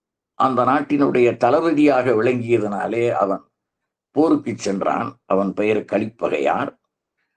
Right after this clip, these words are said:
அந்த கலிப்பகை போரிலே வீரமரணம் அடைந்தான். அப்படி வீரமரணம் அடைந்தவுடன் இந்த பெண்ணும் நான் திருமணம் செய்து, வேறு யாரையும் திருமணம் செய்து கொள்வதில்லை என்று கைமை நோன்பு நோற்று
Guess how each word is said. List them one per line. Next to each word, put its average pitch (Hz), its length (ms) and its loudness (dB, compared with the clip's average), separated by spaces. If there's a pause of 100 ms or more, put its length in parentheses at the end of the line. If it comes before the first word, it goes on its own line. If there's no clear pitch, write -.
(160)
அந்த 113 240 -2
கலிப்பகை 139 760 0
போரிலே 131 540 2
வீரமரணம் 95 640 0
அடைந்தான். 87 640 -6 (560)
அப்படி 156 320 2
வீரமரணம் 147 680 2
அடைந்தவுடன் 123 640 0
இந்த 143 300 -4
பெண்ணும் 175 500 -2
நான் 120 260 -2
திருமணம் 139 520 0
செய்து, 117 340 0
வேறு 135 300 2
யாரையும் 113 400 2
திருமணம் 120 380 -2
செய்து 98 300 -4
கொள்வதில்லை 87 580 -2
என்று 82 340 -10
கைமை 139 380 0
நோன்பு 92 420 -8
நோற்று 87 720 -6